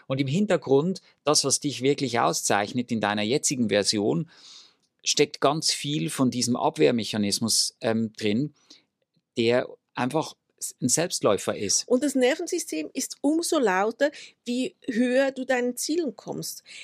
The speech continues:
Speaker 2: Ähm, das Nervensystem wird noch viel wichtiger, weil es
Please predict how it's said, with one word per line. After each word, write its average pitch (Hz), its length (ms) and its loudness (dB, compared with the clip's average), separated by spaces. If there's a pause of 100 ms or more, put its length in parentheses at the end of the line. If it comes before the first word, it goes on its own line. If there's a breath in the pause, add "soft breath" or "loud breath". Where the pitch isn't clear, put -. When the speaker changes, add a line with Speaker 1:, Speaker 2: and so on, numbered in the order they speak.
(220 loud breath)
Speaker 2:
Ähm, 233 100 -2
das 247 160 4
Nervensystem 262 840 -2
wird 247 200 -2
noch 262 280 0
viel 262 580 -2
wichtiger, 254 580 0 (720)
weil 196 420 2
es 233 240 -2